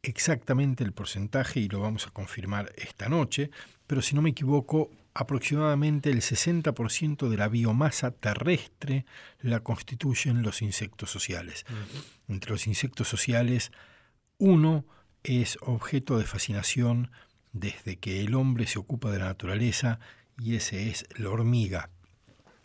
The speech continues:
Speaker 1: La hormiga a la que, eh, uno de los grandes, eh, naturalistas de nuestro tiempo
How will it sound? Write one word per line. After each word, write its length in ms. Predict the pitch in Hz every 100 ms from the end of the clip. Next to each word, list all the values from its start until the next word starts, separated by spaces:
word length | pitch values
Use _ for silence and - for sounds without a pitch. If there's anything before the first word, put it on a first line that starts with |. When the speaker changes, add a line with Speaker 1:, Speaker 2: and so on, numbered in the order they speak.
| - - -
Speaker 1:
La 120 | 120
hormiga 420 | 123 170 156 131
a 20 |
la 160 | 110 98
que, 400 | - 95 92 95 - - - _
eh, 600 | 87 87 87 92 - - - -
uno 180 | 113 110
de 60 |
los 160 | 92 -
grandes, 580 | 120 120 117 113 - - - - _ _ _ 147
eh, 600 | 120 104 101 101 120 120
naturalistas 880 | 113 107 - 107 117 170 - 123 -
de 60 | 123
nuestro 280 | - 107
tiempo 540 | 101 135 131 120 139